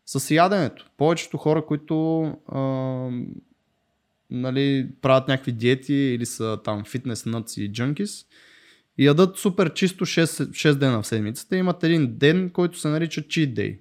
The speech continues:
Сега някои фанатици имат cheat meal, нали, т.е. седмица ядат супер чисто и имат само едно ядене такова cheat. Но понеже знаят, че в събота ще ядат Доминос, много по-лесно е през седмицата да си ядеш клин и да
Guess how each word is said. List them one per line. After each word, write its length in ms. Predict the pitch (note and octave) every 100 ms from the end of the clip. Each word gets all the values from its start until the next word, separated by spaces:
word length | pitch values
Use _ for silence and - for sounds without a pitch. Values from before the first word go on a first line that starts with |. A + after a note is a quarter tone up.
| _
Сега 280 | - - C#3
някои 600 | C3+ D3+ - E3 D#3 D3+
фанатици 600 | C#3+ C#3+ C3+ C3+ E3 -
имат 200 | E3 E3 - _
cheat 240 | - D#3+ -
meal, 220 | E3+ D3
нали, 240 | G#2+ G2 -
т.е. 100 | A2
седмица 680 | G#2 - - C3 C3 B2 A#2
ядат 260 | A2+ A2+ - _ _ _ _ _
супер 360 | - G#2+ A2 G2+
чисто 300 | - D3 E3
и 60 |
имат 200 | C#3+ C3+
само 280 | - C3 C3
едно 440 | B2 - A#2 B2 A#2+
ядене 400 | A2 G#2 G2 G2
такова 280 | - G2+
cheat. 300 | G2 - D3+ - _ _ - _ _ _
Но 140 | C3+
понеже 300 | C3 C#3+ F3+
знаят, 300 | F#3 F#3+ F#3+
че 100 | F#3
в 100 | E3
събота 640 | C#3 - E3+ D#3 E3+ F#3 F3+ -
ще 140 | - D3+
ядат 240 | D3+ B2+
Доминос, 680 | C#3 C3+ A#2 F#3 - - _ -
много 260 | E3 F3
по-лесно 360 | F3 D#3 E3+ F#3
е 120 | D#3+
през 160 | C#3+ C3+
седмицата 520 | E3 D#3+ A#2 - -
да 400 | E3 F3 F3 E3+ E3+ _ _
си 120 | -
ядеш 320 | E3 F3+ F3
клин 440 | - B2+ D#3+ G3 F#3+
и 100 | F#3+
да 160 | F3+